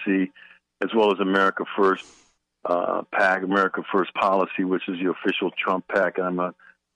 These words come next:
uh, spokes-, spokesman and senior advisor for America First. And so I get to do a lot of traveling across the country,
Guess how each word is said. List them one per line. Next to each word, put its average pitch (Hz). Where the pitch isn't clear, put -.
uh, 90
spokes-, 117
spokesman 113
and 95
senior 113
advisor 95
for 101
America 95
First. 98
And 95
so 117
I 107
get 139
to 123
do 110
a -
lot 101
of 90
traveling 101
across 95
the -
country, 95